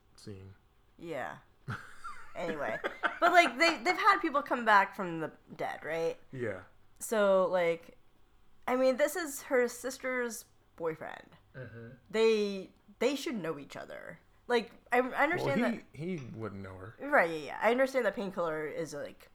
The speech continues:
Speaker 2: not Khalil anymore. He is
Speaker 1: Mm-hmm.
Speaker 2: just, like, Robot Man. But,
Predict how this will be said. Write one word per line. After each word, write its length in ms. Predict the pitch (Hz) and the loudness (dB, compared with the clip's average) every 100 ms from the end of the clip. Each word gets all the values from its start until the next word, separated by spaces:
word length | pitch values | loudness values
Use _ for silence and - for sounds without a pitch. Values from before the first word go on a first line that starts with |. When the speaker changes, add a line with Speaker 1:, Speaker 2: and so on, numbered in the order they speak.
| - | -6
Speaker 2:
not 260 | 143 104 - | -4 -4 -8
Khalil 320 | 143 131 95 | -12 -10 -12
anymore. 400 | 87 90 - - - | -14 -16 -16 -16 -14
He 60 | |
is 80 | 123 | -12
Speaker 1:
Mm-hmm. 180 | 104 98 | -12 -12
Speaker 2:
just, 220 | - - | -14 -12
like, 300 | - 80 - - - _ _ - | -12 -14 -20 -20 -20 _ _ -16
Robot 400 | 160 151 123 - | -10 -8 -8 -8
Man. 320 | 98 101 76 - _ _ - - - - | -12 -14 -16 -20 _ _ -20 -20 -20 -16
But, 340 | 151 110 69 | -8 -8 -8